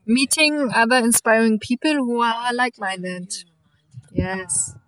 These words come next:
Speaker 2: So, like, uh, connecting with other people because they have the same interest. And, like, especially if you're alone and single and you don't know where to go and you like yoga, just, uh, join us. Join, join a group,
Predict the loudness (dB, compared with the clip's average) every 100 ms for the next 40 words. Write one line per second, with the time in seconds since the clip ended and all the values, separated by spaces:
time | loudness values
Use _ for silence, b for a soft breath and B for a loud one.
0 | _ _ _ _ _ _ _ _ _ _
1 | _ b _ 0 2 4 2 -2 -8 -12
2 | -12 -12 -20 -10 -8 -4 -4 0 2 2
3 | 2 0 0 -2 2 2 4 0 -2 -2
4 | 0 0 0 -4 -2 0 2 0 2 2
5 | 2 2 4 4 0 B B B B B
6 | _ 2 4 6 4 2 0 2 2 2
7 | 2 4 2 2 4 4 2 2 2 4
8 | 6 4 4 2 0 0 2 4 4 2
9 | 2 0 2 4 4 4 2 2 2 2
10 | -2 -8 -8 -4 0 2 2 2 2 4
11 | 4 4 2 0 2 4 4 4 2 0
12 | -4 -4 0 2 2 2 2 2 2 -2
13 | -8 -4 0 2 4 4 2 4 4 2
14 | 4 4 4